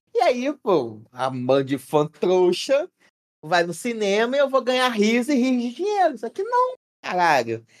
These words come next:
A gente gosta daquilo por algum motivo. Tem esse ponto, tem um ponto. A skin, o cara só veste um filme genericaço e bota a skin de uma obra famosa.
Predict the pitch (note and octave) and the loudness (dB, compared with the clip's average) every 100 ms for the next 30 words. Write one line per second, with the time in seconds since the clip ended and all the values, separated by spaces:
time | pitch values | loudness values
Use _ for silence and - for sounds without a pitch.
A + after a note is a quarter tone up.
0 | _ D3+ D3+ A#3 E4 F#3+ C#3+ F#3+ A#3 - | _ -2 -2 -2 -2 0 2 2 0 -4
1 | A#2 A2 - F#3 F3 G#2 - _ _ - | -4 -4 -2 0 0 -2 -14 _ _ -2
2 | B3+ A#3 C4 C#4+ - G3+ B2+ A2+ - _ | -2 -2 -6 -6 -2 0 0 -6 -20 _
3 | _ _ C#4+ D#4 F4 F#4 - G#3 B2+ G2+ | _ _ 0 2 2 0 2 2 0 -4
4 | G2+ - E3 F3+ F3+ E3 B2+ - - _ | -12 -4 -2 0 2 0 0 -8 -20 _
5 | _ D#3+ F#3+ - - G3 B2 G2+ G#2 - | _ 0 0 -2 -8 -6 -6 -8 -8 0
6 | B2+ E3 F#3 F#3+ _ _ _ _ - F3 | 2 4 2 0 _ _ _ _ -2 0
7 | D#3+ C3+ E3 A3 - A3 G#3 F#3+ E3 F#3+ | 0 0 2 2 -2 -6 -4 -4 0 0
8 | F3 F3 F#3 - E3+ F#3+ G3+ G3+ F#3+ G3 | 0 0 0 0 2 2 0 -2 -2 0
9 | G#3 - - G3 F#3+ G#3 G#3+ F#3+ E3+ F#3+ | -4 -4 -10 -8 -8 -8 -10 -12 -6 -4
10 | G3 F#3+ F3+ F#3+ A3+ G#3+ C#3 A2 A2 | 0 0 0 -2 -4 -2 -2 -2 -8